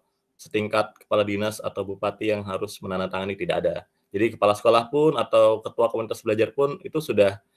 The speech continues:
diakui ya. Dan lagi-lagi bahwa ini nanti Bapak Ibu yang memvalidasi, eh, pengembangan diri nanti ini adalah kepala sekolah.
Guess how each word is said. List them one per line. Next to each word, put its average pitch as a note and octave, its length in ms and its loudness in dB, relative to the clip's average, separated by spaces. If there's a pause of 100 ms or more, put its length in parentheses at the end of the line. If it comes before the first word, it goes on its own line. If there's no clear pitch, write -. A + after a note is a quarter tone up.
(120)
diakui G2 480 2
ya. F2+ 200 -2 (200)
Dan G#2 160 4
lagi-lagi G#2 680 2 (360)
bahwa G#2 240 8
ini A#2 160 2
nanti A2+ 560 -2
Bapak G2 240 2
Ibu A2+ 140 2 (100)
yang A#2+ 280 2
memvalidasi, B2+ 880 2 (340)
eh, G2 440 2
pengembangan G2+ 560 -2
diri F#2+ 240 -2
nanti F#2+ 320 -2
ini C3+ 120 0
adalah A2+ 200 2
kepala A#2 200 2
sekolah. C3 360 6